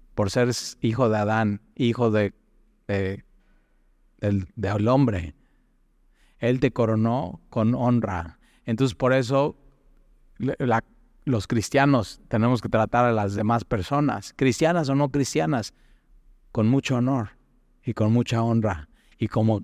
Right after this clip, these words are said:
que todos somos iguales delante de Dios. ¿Por qué? Porque Dios nos coronó y somos hechos a su imagen y semejanza.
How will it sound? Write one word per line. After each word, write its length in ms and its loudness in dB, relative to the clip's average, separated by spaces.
que 120 -2
todos 420 0
somos 320 0
iguales 380 0
delante 360 -2
de 160 -2
Dios. 420 -4
¿Por 140 2
qué? 120 4
Porque 320 0
Dios 500 0
nos 320 -2
coronó 680 0
y 100 -2
somos 300 2
hechos 280 -6
a 160 2
su 140 -6
imagen 480 0
y 80 0
semejanza. 720 -2